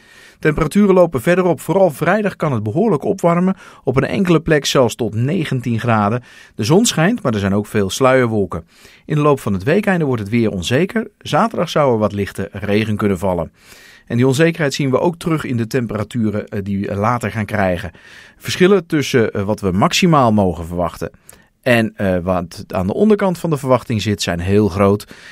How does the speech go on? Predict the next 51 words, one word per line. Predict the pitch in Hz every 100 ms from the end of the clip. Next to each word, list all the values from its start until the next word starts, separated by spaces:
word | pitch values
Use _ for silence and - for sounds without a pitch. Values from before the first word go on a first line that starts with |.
| -
En | -
dat | 110
eigenlijk | 110 131 127 113
vanaf | - 120 156 156
zaterdag. | - 165 156 98 82 - - -
En | -
dan | 135
moet | 196
je | -
eerlijk | 135 151 127
zijn, | 120 110
dan | 104
moet | 110
je | 110
zeggen | 98 98 92
dat | 82
je |
eigenlijk | - 160 113 117
niet | 160
goed | - 107
weet | 104 101 -
wat | 107
het | 95 90
weer | 92 85
gaat | 92
doen. | 82 82
De | 87
tendens | 135 139 185 220
is | 135 110
wel | 147 123 92
vanaf | - 220
zaterdag | - 117 95 - -
even | - 202 175 117
wat | 101
lagere | 101 92 - 82
temperaturen. | 90 85 - 92 127 107 85 - - - _
Later | 123 143 135
in | 101
de | 87
week | 82 90
weer | 143
oplopend. | 202 202 165 151 135 135 - - _
En | 82
daar | 107 110
zullen | 117 98
we | 87
het | 92 -
voorlopig | - 147 - 117
mee | 110
moeten | 101 92 95
doen. | 80